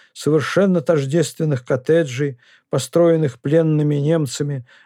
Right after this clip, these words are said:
на углу Беговой и Хорошевки, писательский поселок, загород в городе.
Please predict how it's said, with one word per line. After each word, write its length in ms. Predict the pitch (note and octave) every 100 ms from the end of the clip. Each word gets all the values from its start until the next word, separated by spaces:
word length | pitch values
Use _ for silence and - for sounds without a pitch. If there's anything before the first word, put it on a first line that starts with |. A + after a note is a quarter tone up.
| -
на 140 | C3+
углу 320 | D3+ C#3+ D#3+
Беговой 520 | C#3+ C#3+ C#3+ C#3 D#3 D3+
и 140 | C3
Хорошевки, 840 | - D#3 C3+ - D#3 - - C#3 - _ _ _ _ _
писательский 580 | - B2+ D#3+ D3+ B2+ -
поселок, 680 | C3 D3+ - E3 D3+ C#3+ - _ _ _ _
загород 600 | G#2 C#3+ D#3+ C#3+ D3 B2+
в 120 | A#2
городе. 580 | A#2 D#3 C#3+ C3 B2+ B2